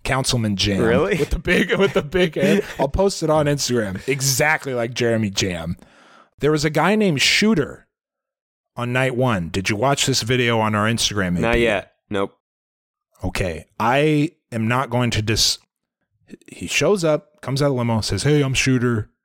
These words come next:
Speaker 1: Tell you inside what that's about. It's a nickname, huh?" She goes, "Oh, cool." He tells her what the nickname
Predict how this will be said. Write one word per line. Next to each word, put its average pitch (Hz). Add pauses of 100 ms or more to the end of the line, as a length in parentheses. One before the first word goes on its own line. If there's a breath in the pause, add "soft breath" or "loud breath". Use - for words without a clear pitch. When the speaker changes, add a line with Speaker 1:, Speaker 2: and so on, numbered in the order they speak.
(420)
Speaker 1:
Tell 143
you 127
inside 123
what 110
that's 120
about. 98
It's -
a 104
nickname, 104
huh?" 92 (240 loud breath)
She -
goes, 147
"Oh, 247
cool." 226 (580 soft breath)
He -
tells 175
her 185
what 170
the 139
nickname 117